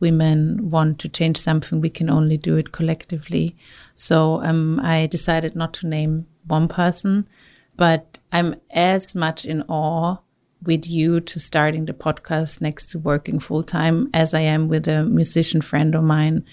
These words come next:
who's a single mom raising her kid that I met this week, as I am with my Turkish friend who's re-traumatized with everything that's happening in Turkey, and she's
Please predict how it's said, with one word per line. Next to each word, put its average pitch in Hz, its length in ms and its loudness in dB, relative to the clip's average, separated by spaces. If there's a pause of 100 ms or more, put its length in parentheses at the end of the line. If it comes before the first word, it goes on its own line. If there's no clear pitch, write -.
(380)
who's 170 240 2
a 151 40 6
single 160 360 4
mom 156 400 4
raising 156 380 2
her 151 160 2
kid 147 500 0 (100)
that 147 160 0
I 151 60 4
met 156 320 0
this - 240 -4
week, 160 400 -2 (460)
as 156 200 0
I 160 80 4
am 156 540 0
with 160 340 0
my 156 400 2 (220)
Turkish 165 440 0
friend 151 600 -2 (100)
who's 165 520 0 (100)
re-traumatized 160 1400 0
with 156 100 -2
everything 151 500 -2
that's 151 200 -2
happening 151 480 0
in 151 280 2
Turkey, 165 420 0
and 151 160 4
she's 151 300 -2